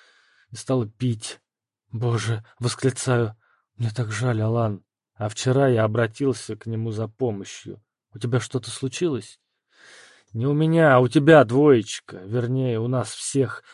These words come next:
вздыхает он после некоторого молчания. «Алан», строго говорю, «что вы задумали? Это точно законно?»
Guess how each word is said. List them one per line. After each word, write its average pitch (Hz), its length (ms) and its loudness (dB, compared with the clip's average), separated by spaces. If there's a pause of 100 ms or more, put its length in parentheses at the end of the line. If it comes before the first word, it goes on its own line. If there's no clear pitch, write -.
вздыхает 143 560 2
он 180 160 2
после 151 360 0
некоторого 139 480 0
молчания. 104 760 -6 (640)
«Алан», 113 600 0 (180)
строго 135 440 6
говорю, 135 500 8 (360)
«что - 380 -14
вы 131 160 -6
задумали? 113 760 -2 (480)
Это 120 240 -10
точно 160 380 -2
законно?» 117 720 -2